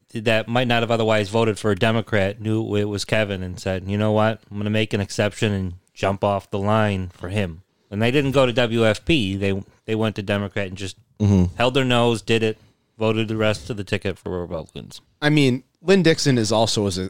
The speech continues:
Speaker 3: exciting as stale bread. Okay, like, she,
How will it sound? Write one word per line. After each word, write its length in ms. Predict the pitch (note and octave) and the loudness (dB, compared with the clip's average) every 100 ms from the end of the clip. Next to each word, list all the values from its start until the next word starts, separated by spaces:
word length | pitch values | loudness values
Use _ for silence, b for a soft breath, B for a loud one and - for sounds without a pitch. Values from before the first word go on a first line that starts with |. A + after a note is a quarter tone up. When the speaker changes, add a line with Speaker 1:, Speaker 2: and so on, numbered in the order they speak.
| - | -10
Speaker 3:
exciting 460 | G#2 - A2+ A2 G2 | -10 -2 0 2 0
as 80 | F#2 | -4
stale 300 | - F#2+ D#2 | -2 -2 -2
bread. 360 | D#2 D#2 G#1+ - _ _ _ - | -4 -8 -8 -16 _ _ _ -18
Okay, 300 | F2 F#2+ F2 | -10 -6 -4
like, 260 | E2+ E2 E2 | -6 -8 -4
she, 380 | B2+ B2+ A#2+ | 0 0 0